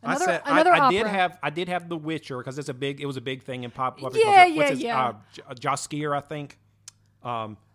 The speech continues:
Speaker 2: that tossed the coin to The Witcher, so I have
Speaker 1: Yeah,
Speaker 2: him.
Speaker 1: I gotta tell you that that annoys me though, because, like, the reason why everybody thought that was such a good song is 'cause they wrote, like, a contemporary chorus hook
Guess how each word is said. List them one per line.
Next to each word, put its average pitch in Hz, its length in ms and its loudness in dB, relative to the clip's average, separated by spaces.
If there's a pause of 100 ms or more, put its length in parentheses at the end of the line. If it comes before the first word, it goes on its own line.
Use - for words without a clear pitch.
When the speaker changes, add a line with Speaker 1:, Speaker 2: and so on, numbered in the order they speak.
Speaker 2:
that 120 420 -12
tossed 120 200 -10
the 120 80 -12
coin 120 180 -12
to 127 80 -18
The 123 80 -10
Witcher, 110 260 -12
so - 140 -10
I 370 80 -6
have 381 140 0
Speaker 1:
Yeah, 370 200 2
Speaker 2:
him. 330 60 0
Speaker 1:
I 349 80 0
gotta 349 160 -2
tell 330 180 -4
you 311 120 -4
that 285 160 -6
that 285 160 -2
annoys 254 380 -4
me 302 120 -8
though, 285 160 -2
because, 262 340 -6
like, 254 140 -8
the 240 100 -8
reason 262 340 -8
why 247 160 -2
everybody 240 320 -8
thought 226 180 -8
that 233 100 -12
was 208 80 -14
such 226 120 -14
a 226 40 -8
good 214 180 -6
song 226 300 -6
is 226 100 -10
'cause 240 220 -10
they 233 200 -8
wrote, 214 520 -8
like, 220 320 -8
a 214 40 -14
contemporary 226 840 -8
chorus 226 640 -8
hook - 520 -8